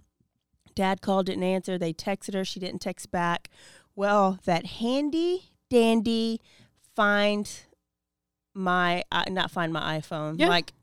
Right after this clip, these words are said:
Speaker 1: three sixty type
Speaker 2: Oh,
Speaker 1: thing.
Speaker 2: Live
Speaker 1: They had it on
Speaker 2: three sixty?
Speaker 1: their
Speaker 2: Yeah.
Speaker 1: phone, yeah.
Speaker 2: Mm-hmm.
Speaker 1: So they tracked her, and they, then they saw her, like,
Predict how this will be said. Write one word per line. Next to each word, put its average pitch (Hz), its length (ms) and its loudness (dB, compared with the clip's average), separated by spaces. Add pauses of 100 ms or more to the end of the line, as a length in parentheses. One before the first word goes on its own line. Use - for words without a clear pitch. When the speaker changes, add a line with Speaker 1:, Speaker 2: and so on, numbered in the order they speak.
(180)
Speaker 1:
three 226 180 4
sixty 233 480 0
type 180 340 2
Speaker 2:
Oh, 247 100 6
Speaker 1:
thing. 208 60 6
Speaker 2:
Live 208 160 4
Speaker 1:
They 196 160 2
had 196 220 4
it 185 100 4
on 185 120 0
Speaker 2:
three - 20 0
sixty? - 0 -
Speaker 1:
their - 80 2
Speaker 2:
Yeah. 214 120 4
Speaker 1:
phone, 170 320 4
yeah. 175 240 0
Speaker 2:
Mm-hmm. 285 100 -12 (300)
Speaker 1:
So - 160 -6
they 202 160 4
tracked - 480 0
her, 180 320 -2 (180)
and 247 300 2
they, 247 440 2
then 330 300 0
they 269 140 4
saw 233 300 4
her, 233 100 4
like, 208 300 0